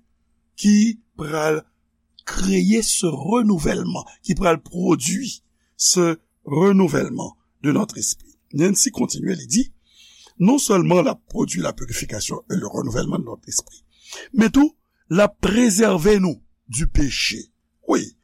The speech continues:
c'est ça, Psaume cent dix-neuf, verset onze, di, li di,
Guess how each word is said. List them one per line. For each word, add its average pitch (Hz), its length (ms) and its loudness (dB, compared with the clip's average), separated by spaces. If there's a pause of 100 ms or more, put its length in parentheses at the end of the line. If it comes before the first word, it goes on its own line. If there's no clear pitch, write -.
(140)
c'est - 180 -2
ça, 254 240 2
Psaume 233 280 -2
cent - 160 -8
dix-neuf, - 380 -8
verset 123 380 -6
onze, - 420 -6 (280)
di, 160 440 2 (640)
li 165 180 2
di, 180 400 4